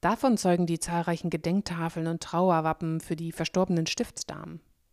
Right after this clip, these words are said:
Begonnen wurde der Bau vermutlich um elfhundertfünfzig mit dem massiven, ungegliederten und wuchtig wirkenden Natursteinmauerwerk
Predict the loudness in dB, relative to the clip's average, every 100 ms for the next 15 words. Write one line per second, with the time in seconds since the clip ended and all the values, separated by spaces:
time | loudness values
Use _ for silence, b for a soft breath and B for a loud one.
0 | _ _ -4 2 4 6 4 4 0 0
1 | 0 2 2 2 2 0 0 0 0 0
2 | 0 -2 0 0 0 0 2 2 0 0
3 | 0 0 0 0 0 -2 -4 -2 -2 -2
4 | -2 -2 -4 -4 -4 -6 -6 -2 -2 -2
5 | -2 -6 -6 -4 -4 -4 -8 -8 -6 -2
6 | -2 -2 -4 -4 -4 -8 -8 -8 -6 -6
7 | -6 -4 -2 -2 -2 -2 -2 -2